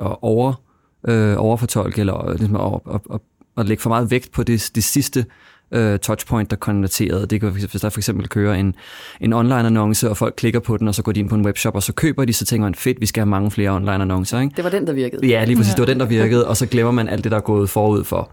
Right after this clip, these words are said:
Speaker 2: Ja.
Speaker 1: Og derfor så er det også sådan, at, at i den, den internationale tendens lige nu inden for, eller udviklingen inden for de sidste par år i, i kommunikationsmåling, er, at vi kigger, vi interesserer os mindre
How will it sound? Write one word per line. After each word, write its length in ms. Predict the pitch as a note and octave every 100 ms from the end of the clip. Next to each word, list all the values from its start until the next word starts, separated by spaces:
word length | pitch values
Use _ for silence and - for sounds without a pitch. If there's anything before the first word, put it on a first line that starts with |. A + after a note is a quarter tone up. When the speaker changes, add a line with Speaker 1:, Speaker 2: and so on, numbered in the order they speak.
| - F3+
Speaker 2:
Ja. 100 | D#3+ - - - - -
Speaker 1:
Og 180 | B2 D#3+
derfor 260 | D3+ C#3
så 140 | B2 C3
er 120 | B2
det 80 | B2
også 160 | A2
sådan, 200 | A2 G#2
at, 140 | G2 -
at 120 | G2
i 40 |
den, 180 | G#2 G2+
den 360 | A2 G#2 G2 -
internationale 680 | - C3 C3 A#2 A2 F#2+ F#2+ - _ _
tendens 420 | - G#2 F2+ E2+
lige 100 | A2+
nu 180 | A2 A2
inden 200 | G2+ A2
for, 220 | A2 G2+
eller 140 | F2 F#2+
udviklingen 460 | A#2 A#2 A2 G2+
inden 140 | G#2 G2+
for 60 |
de 80 | G2
sidste 260 | - G#2+ G#2
par 100 | A2
år 160 | G2
i, 80 | F#2+
i 160 | G#2 -
kommunikationsmåling, 880 | - G2+ F#2+ C#3+ B2+ B2+ A2 G#2+ G#2
er, 120 | A2
at 80 | A2+
vi 60 |
kigger, 400 | G#2+ A#2+ A#2 B2
vi 160 | - A#2
interesserer 380 | A2+ A#2 D3 B2+
os 120 | A#2+
mindre 380 | A#2 A#2+ C#3+